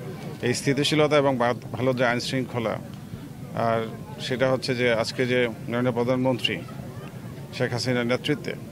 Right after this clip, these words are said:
দেশ যে স্বল্পোন্নত দেশ থেকে যে উন্নয়নশীল দেশে পরিণত হয়েছে, সেটার একটা বড় বিষয় হচ্ছে যে ভালো আইন শৃঙ্খলা পরিস্থিতি এবং, এবং স্থিতিশীলতা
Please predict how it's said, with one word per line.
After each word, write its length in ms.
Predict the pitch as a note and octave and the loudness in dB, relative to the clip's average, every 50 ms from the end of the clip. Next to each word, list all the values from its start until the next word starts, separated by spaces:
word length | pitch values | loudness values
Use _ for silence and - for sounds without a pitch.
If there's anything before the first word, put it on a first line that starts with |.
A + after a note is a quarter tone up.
| - - - - - A2 | -12 -14 -12 -12 -6 0
দেশ 300 | A2+ A#2+ A#2+ A2+ - G#2+ | 2 2 2 2 0 0
যে 220 | A2+ B2 A#2+ A#2 A#2 G#2+ - - - - - - - - - - - - - - | 0 2 2 2 0 -2 -6 -10 -12 -12 -14 -14 -12 -12 -12 -12 -12 -12 -10 -4
স্বল্পোন্নত 500 | - B2+ A#2+ A2+ B2 C3+ C3 C3 C3 B2+ | 0 0 0 2 2 2 4 4 2 2
দেশ 260 | C3+ B2 B2 B2 A#2 - | 2 2 2 2 2 0
থেকে 280 | - C3 A#2+ A#2+ A#2+ | -2 -2 0 0 0
যে 80 | A#2 A#2+ | 0 0
উন্নয়নশীল 680 | A#2 A2+ A#2 A#2+ B2+ C3 C3 - - C3+ C3 C3 A#2+ A2+ - - - - - - - | 0 2 2 2 2 0 0 0 0 0 0 0 -2 -4 -8 -10 -10 -10 -10 -6 -6
দেশে 180 | A2 G#2+ C#3 B2 | -4 -2 -2 0
পরিণত 320 | A2+ B2 B2 B2+ A#2+ B2 | 0 0 0 0 0 0
হয়েছে, 360 | A#2 - B2+ A#2 A2 - G#2 F2 - - - - - - - - - - - - - - - - - - - | 0 0 0 0 0 -2 -6 -8 -8 -10 -10 -10 -10 -10 -10 -10 -10 -10 -10 -10 -10 -10 -12 -10 -10 -10 -6
সেটার 400 | - - B2 A#2 B2 A#2+ A#2 A2+ A2+ - - - - - - - - - - - | -2 0 2 2 4 4 2 2 -2 -4 -10 -10 -10 -12 -12 -12 -10 -10 -8 -8
একটা 140 | - - A2+ | -6 -4 0
বড় 320 | A#2 A#2+ A#2+ A#2+ A#2 A2+ - - - - - - | 2 4 4 4 2 0 -2 -6 -12 -12 -10 -6
বিষয় 220 | - - C3 B2+ | -4 0 2 2
হচ্ছে 220 | A#2+ A2+ - B2 A#2 | 2 0 -2 -2 0
যে 100 | A#2 A#2 | 0 2
ভালো 180 | A2 A2+ A#2+ | 2 2 2
আইন 100 | B2 A#2+ | 2 2
শৃঙ্খলা 340 | A#2 - C3+ B2 B2+ C3+ C3+ | 2 0 -2 -2 0 0 -2
পরিস্থিতি 340 | A#2+ B2+ A#2+ - - B2 C#3+ | 0 0 -4 -4 -4 -2 0
এবং, 300 | D3 B2 A2+ A2+ A2 G#2 - - - - - - - - - - - - | 0 2 2 0 0 -2 -6 -8 -10 -10 -12 -12 -12 -12 -12 -10 -4 0
এবং 220 | A2+ A2+ A2+ A2 | 0 0 2 0
স্থিতিশীলতা 680 | A2 - - A#2+ G#2+ - - - A2 G#2+ G#2+ A#2 G#2+ | -2 0 -2 -2 -2 -2 -2 0 0 0 2 2 0